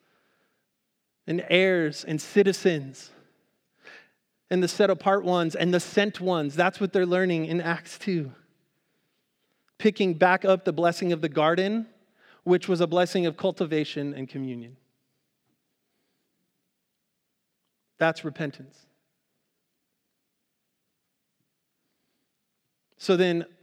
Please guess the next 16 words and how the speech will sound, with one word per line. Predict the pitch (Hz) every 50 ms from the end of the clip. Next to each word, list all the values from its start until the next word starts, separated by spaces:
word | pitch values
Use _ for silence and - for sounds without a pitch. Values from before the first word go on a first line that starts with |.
| - 127
believe. | 156 151 151 160 196 214 156 127 - _ - - _ _ _ _ _ _
Notice | 156 180 202 220 226 208 185 - - - - - _ _ - - - - - -
in | 185 190 202
Mark | 190 190 196 190 - -
one | 185 190 190 185 185 180 180 180 170 - - - _ _ _ _
fifteen, | _ - 196 185 - - - 208 196 190 185 180 180
it | 175 175 -
doesn't | 196 190 185 190 175
say, | - - - 202 190 175
"Repent, | 170 175 170 - 208 208 190 170
then | 190 208 202
believe." | 180 175 165 196 247 233 147 - - - _ _ _ _ _ _ _ _ _ _ _ _ _ _ _ _ _ _ _ _ _ _ _ _ _ _ _ _ _ _ _ _ _ _ _ _ _ _ _ _ _ _ _ _ _ _ _ _ _ _ _ _ _ _ _ _ _ _ _ -
I | - 135
think | 151 151 -
that's | 151 147 - -
significant. | - 143 143 147 147 - 147 127 - 135 127 -